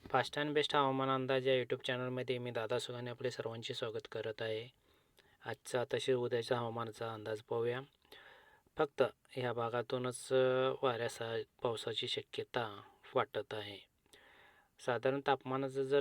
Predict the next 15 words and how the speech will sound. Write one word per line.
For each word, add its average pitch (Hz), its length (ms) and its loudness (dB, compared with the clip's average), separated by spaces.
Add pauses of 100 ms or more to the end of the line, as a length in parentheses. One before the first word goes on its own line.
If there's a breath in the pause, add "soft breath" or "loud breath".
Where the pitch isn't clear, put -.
थोडक्यात 127 420 4
विचार 123 300 -2
करायला 120 420 -2
गेला, 117 420 0 (260)
तर 127 80 2
आजपासूनच 127 1080 -4
तापमान 117 640 -2
वाढ 120 380 -2
व्हायला 110 400 -6
सुरुवात 107 380 -6
होणार 107 240 -10
आहे. 110 160 -8 (1080 loud breath)
जळगाव, 127 520 6
अकोला, 131 480 0
नागपूर, 120 580 0